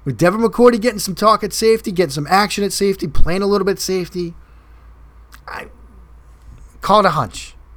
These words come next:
Call it a hunch. But that's where I see that going. So there you go.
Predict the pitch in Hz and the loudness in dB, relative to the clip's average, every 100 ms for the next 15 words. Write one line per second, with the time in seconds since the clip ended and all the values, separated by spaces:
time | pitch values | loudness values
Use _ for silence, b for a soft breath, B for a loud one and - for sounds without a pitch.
0 | - - - - - - - - - 143 | -20 -20 -20 -20 -20 -20 -20 -16 -4 -2
1 | 143 107 87 - - 123 170 160 165 151 | -2 -4 -10 -20 -14 -4 0 0 2 2
2 | 135 - 127 107 - 87 - B B B | 2 -4 -8 -8 -12 -16 -16 B B B
3 | 208 196 269 254 247 185 | 4 6 6 4 2 2